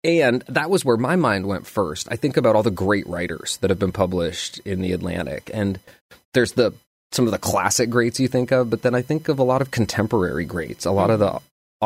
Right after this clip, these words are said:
Speaker 1: authors and writers that I really like that are working now write for The Atlantic periodically. And I guess that does mean that they probably have an editorial staff that's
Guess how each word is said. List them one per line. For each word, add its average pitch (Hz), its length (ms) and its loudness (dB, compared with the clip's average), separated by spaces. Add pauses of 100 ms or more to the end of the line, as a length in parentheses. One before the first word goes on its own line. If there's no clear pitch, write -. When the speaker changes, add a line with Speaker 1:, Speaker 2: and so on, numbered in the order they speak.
Speaker 1:
authors 101 280 2
and 95 100 2
writers 90 320 2
that 90 120 0
I 90 40 2
really 92 320 2
like 92 260 -2
that - 120 2
are 90 60 0
working 87 440 0
now 85 480 -4 (420)
write 117 240 2
for 143 120 0
The 147 100 0
Atlantic 180 400 -2
periodically. 101 760 0 (880)
And 120 100 -2
I 120 60 2
guess 127 180 2
that 117 160 2
does 117 180 2
mean 107 160 2
that 95 120 -2
they 95 80 0
probably 98 360 2
have 95 200 -2
an 92 80 0
editorial 92 580 -2
staff - 400 -8
that's - 480 -8